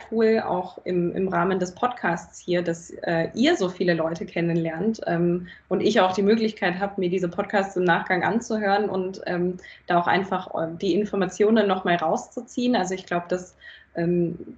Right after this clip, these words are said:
hilft dann für einen selbst auch einfach extrem, sich, sich da weiterzuentwickeln. Ähm, und ja, ist was, was total wichtig ist. Also ich finde, äh, da ist es tatsächlich auch total egal, ist es am Ende ein, ein Konkurrent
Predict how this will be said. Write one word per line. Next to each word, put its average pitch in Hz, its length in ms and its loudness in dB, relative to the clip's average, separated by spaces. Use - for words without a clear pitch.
hilft 247 240 2
dann 190 360 0
für 214 80 -2
einen 190 160 2
selbst 202 320 0
auch 170 80 -6
einfach 175 300 -4
extrem, 185 440 -6
sich, 185 340 -8
sich 190 200 -6
da 165 160 -2
weiterzuentwickeln. 220 1160 -2
Ähm, 175 600 2
und 180 360 2
ja, 202 140 6
ist - 200 -4
was, 208 180 4
was 214 140 0
total 196 460 2
wichtig 214 340 -6
ist. - 180 -12
Also 170 220 -6
ich 170 160 -10
finde, 185 400 -6
äh, - 160 -10
da 170 160 4
ist 180 80 -2
es 190 140 -6
tatsächlich 196 500 -4
auch - 220 -2
total 208 420 2
egal, 196 400 4
ist - 240 -4
es 196 100 -4
am 185 120 0
Ende 202 260 0
ein, 185 440 0
ein 175 140 -4
Konkurrent 208 880 2